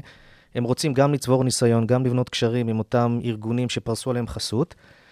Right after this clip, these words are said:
ואחת הדאגות המרכזיות של סין היא מה קורה עם הלוחמים הזרים האלה. האם עכשיו אפגניסטן, בעקבות הנסיגה של ארצות הברית, האם, אה, אפגניסטן תהפוך לבסיס כדי, אה,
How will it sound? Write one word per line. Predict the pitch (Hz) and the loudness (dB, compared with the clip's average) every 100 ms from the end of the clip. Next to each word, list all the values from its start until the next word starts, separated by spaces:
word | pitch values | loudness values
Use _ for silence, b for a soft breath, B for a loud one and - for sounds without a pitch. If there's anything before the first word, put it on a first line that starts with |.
| b b | b b
ואחת | 104 - 151 | -4 2 2
הדאגות | 165 151 135 151 - | 4 2 2 -2 0
המרכזיות | 135 120 123 123 139 | -2 0 -2 -2 -2
של | 143 | -4
סין | - 185 | 0 0
היא | |
מה | 131 143 | 2 0
קורה | 156 147 | 0 0
עם | 147 | -2
הלוחמים | 139 127 131 139 139 | -2 -2 -4 -2 -2
הזרים | 120 123 131 | -2 -4 -2
האלה. | 110 101 | -4 -4
האם | 120 | -6
עכשיו | 135 - 139 | -6 -4 -4
אפגניסטן, | 135 131 120 - 139 127 110 | -4 -4 -4 -4 -2 -2 -2
בעקבות | 101 117 123 | -4 -4 -4
הנסיגה | 123 113 - 117 127 | -4 -4 -6 0 0
של | 120 - 131 110 b b b 110 | 0 -2 0 0 b b b -10
ארצות | - 139 131 | -2 -2 0
הברית, | 110 104 104 120 170 | -2 0 -2 -2 -4
האם, | - 117 139 151 143 | -6 -4 -4 -4 -4
אה, | 139 135 | -6 -6
אפגניסטן | 117 127 - 160 | -4 -6 -4 -4
תהפוך | - 135 135 | 0 -2 -2
לבסיס | 127 131 - 190 185 - b b b b | -4 -4 -2 0 0 -4 b b b b
כדי, | - 110 131 160 170 170 | -8 -4 0 0 -2 -6
אה, | 131 | -8